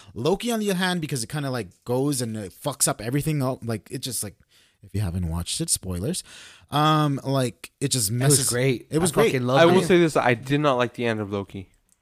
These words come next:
Speaker 1: But I mean, like, I, I can appreciate the impact that the show has on <clears throat> how everything is moving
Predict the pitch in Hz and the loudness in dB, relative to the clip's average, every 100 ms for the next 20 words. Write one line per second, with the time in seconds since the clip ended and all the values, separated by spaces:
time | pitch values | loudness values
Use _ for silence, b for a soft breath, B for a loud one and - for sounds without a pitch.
0 | _ 208 247 233 208 - 151 - 180 240 | _ -2 -2 -4 -6 -6 -6 0 0 0
1 | 233 208 196 233 180 151 170 175 196 196 | -4 -4 -4 -4 -6 -4 -4 -4 -6 -4
2 | 156 123 110 - 165 170 131 143 151 156 | -6 -6 -6 -2 -2 -2 -2 -4 -2 -2
3 | - _ 131 135 - 220 190 156 127 135 | -6 _ -4 -2 0 -2 -4 -8 -6 -6
4 | 123 139 139 160 160 156 123 139 147 131 | -4 -6 -4 -4 -4 -6 -4 -4 -4 -4
5 | 135 117 | -6 -8